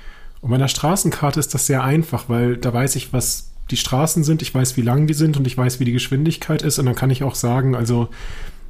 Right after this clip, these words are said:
bist wahrscheinlich in zwei Stunden da oder so. Im Lightning-Netzwerk ist es ein bisschen anders, ähm, weil ich weiß zwar prinzipiell, wo Zahlungskanäle sind, aber wenn ich jetzt, sagen wir mal, hunderttausend Satoshi,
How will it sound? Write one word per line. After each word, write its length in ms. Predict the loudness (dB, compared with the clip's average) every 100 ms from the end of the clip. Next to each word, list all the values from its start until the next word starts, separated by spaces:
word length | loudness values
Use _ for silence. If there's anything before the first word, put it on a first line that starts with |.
| -14
bist 360 | -10 -4 0
wahrscheinlich 400 | 0 2 2 4
in 80 | 2
zwei 220 | 2 2
Stunden 340 | 2 0 0 0
da 160 | 2
oder 200 | 2 0
so. 240 | -2 -4 -6 -10 -14 -18 -20 -18 -18 -18 -18 -18 -16 -16 -16 -18 -20 -20 -8 0
Im 160 | 2
Lightning-Netzwerk 600 | 4 4 4 4 2 -2
ist 100 | 0 0
es 80 |
ein 80 | 2
bisschen 240 | 2 0 2
anders, 580 | 2 2 2 -2 -6 -6
ähm, 300 | -2 -2 -2 -2
weil 140 | -2
ich 120 | -2
weiß 240 | -2 -2 -2
zwar 140 | -4
prinzipiell, 560 | -2 -2 -2 0 0 0
wo 60 |
Zahlungskanäle 880 | -4 -4 0 0 0 -2 -2 0 -2
sind, 340 | -2 -2 -2 -6 -14 -20 -20 -20 -20 -18 -2
aber 160 | 2
wenn 120 | 4 2
ich 160 | 2
jetzt, 340 | 0 0 -4 -2
sagen 220 | 0 2
wir 80 | 4
mal, 180 | 4 4
hunderttausend 560 | 2 2 0 2 2
Satoshi, 720 | 0 -2 -2 0 2 2 2